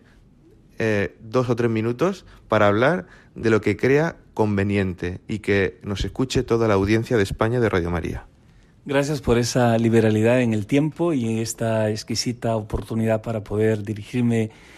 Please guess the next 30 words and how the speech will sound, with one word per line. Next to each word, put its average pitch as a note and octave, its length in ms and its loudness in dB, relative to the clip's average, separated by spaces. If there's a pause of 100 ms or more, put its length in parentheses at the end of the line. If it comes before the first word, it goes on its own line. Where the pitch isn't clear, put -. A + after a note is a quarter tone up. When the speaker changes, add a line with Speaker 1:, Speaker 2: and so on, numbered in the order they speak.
(180)
Speaker 2:
a - 120 -4
una G#2+ 760 0
radioaudiencia G#2+ 800 0
tan C3+ 480 0
especial A2 440 -4
para G#2+ 200 -6
mí, G2 160 -4
tan A#2+ 220 0
querida G#2+ 360 -2
como G2+ 260 -6
la G2 420 -6 (360)
de A#2+ 60 -2
Radio A2+ 240 2
María G#2 480 0
de F#2+ 80 -6
España. F#2+ 460 -6 (560)
Quiero F#3 200 4
decir E3 380 4
con B2+ 160 6
esto B2+ 340 2
que A2 360 0
en G#2+ 420 -4
realidad A#2+ 340 4
necesitamos A2+ 640 2
sacerdotes G2 720 -6
y G#2 160 -4
ojalá A2+ 460 0
hubiese A2 480 -2
muchos B2 320 0
sacerdotes G#2+ 920 0